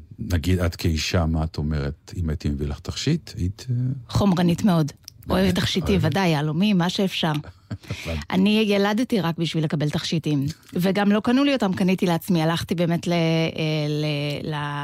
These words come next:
Speaker 2: לצורף היקר ביותר, ואמרתי, "היי, היה לי לא קל, ארבעים ושמונה שעות צירים, אני אקנה לי משהו קטן." כן?
Speaker 1: החשבון שלך ושל אישך, אה?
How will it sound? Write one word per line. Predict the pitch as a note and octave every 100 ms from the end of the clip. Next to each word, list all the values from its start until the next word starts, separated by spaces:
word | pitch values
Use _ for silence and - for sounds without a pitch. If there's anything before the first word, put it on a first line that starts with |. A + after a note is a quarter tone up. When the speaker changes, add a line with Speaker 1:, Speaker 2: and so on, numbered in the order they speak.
| D3+
Speaker 2:
לצורף | - F#3 G3 G3
היקר | F3+ G#3+ G#3
ביותר, | G#3 G#3 G#3
ואמרתי, | F#3+ G3 F#3+
"היי, | F#3+ F#3 F3+ E3 - _ _ - -
היה | G3
לי | G3
לא | G3
קל, | - E3+ D3 F#3
ארבעים | E3 F3
ושמונה | F3 - F#3
שעות | - F#3
צירים, | - G3 A3+ A#3 - - - - -
אני | F3
אקנה | - F3+
לי | E3+
משהו | D#3+ -
קטן." | - E3 C3 E3+ _ - - -
כן? | C4+ - - _ - -
Speaker 1:
החשבון | - F#2+ E2 E2+ F2+
שלך | E2 E2 E2 F#2
ושל | F2 E2+
אישך, | D#2 - E2 E2+ -
אה? | E2+